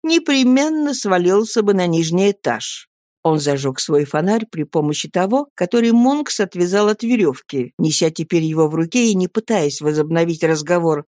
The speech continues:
молча спустился впереди своей жены. Монкс заключал шествие, сначала приостановившись на верхней ступеньке, чтобы убедиться, что снаружи не слышно иных звуков, кроме шума дождя и воды.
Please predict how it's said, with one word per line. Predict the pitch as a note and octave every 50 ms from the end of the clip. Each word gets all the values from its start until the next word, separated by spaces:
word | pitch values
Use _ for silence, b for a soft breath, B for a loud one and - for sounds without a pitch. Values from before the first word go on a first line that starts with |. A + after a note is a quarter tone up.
| _ -
молча | G#3+ A3+ C4 C#4 D4 - - G3 E3+
спустился | - - - F3+ F3 - - - C4+ D4+ D4 - - B3+
впереди | B3+ - - F3+ E3 D3+ D3 D3+ F3
своей | F3+ - F#3 F3+ F3 F3 F3+
жены. | F3 F3 G3 G3 F3 D3 C3 A#2+ - - _ _ _ _ _ -
Монкс | C4+ D4 E4+ F4+ F#4 F#4 F4+ - - -
заключал | D4+ B3+ A3+ A#3+ A3+ - G#3+ G3+ G3+ - - C4 C#4 D4
шествие, | B3+ - - A3 G3 F#3 F3 - _ - F3 F3 F3 F3
сначала | E3+ - - F3+ F3+ F3+ - A3+ G#3+ G3+ G3+
приостановившись | G3 - F#3+ F#3+ F#3+ - - G#3+ G3+ G#3 A3 A#3+ D4 D#4 - - - D#3+ - -
на | F3 E3 E3
верхней | E3 E3 D#3+ - - E3+ D#3+ E3
ступеньке, | - - F#3 F3 - F#3+ E3+ D3+ D3 C#3+ C#3+ C3 C3 C3+ _ _ _
чтобы | - - - A3+ A3 G3+ F#3+ G3+ G#3
убедиться, | - - A#3 G3 F#3 G#3 G3+ G#3 C#4+ D#4+ D#4 - - E3
что | D#3 - - - F3+
снаружи | F3 - G#3 A3 B3 C4 C#4 C4 A#3+ C#4
не | C#4 D4 D4
слышно | C#4+ - C#4+ C#4 B3 G#3+ - - E3+ E3+ F3
иных | F3+ F3+ F3 E3+
звуков, | E3 E3+ B3 C#4+ F4 F4 - - A#3+ - -
кроме | - - F3 F3 F#3 F3 E3 E3+
шума | E3+ - - A#3 G#3 G3 F3 E3
дождя | D#3 D#3 D#3+ D#3+ E3+ F#3 A#3+
и | B3 A#3
воды. | G#3+ F#3+ F3+ E3+ D3 C3+ B2+ A#2 C3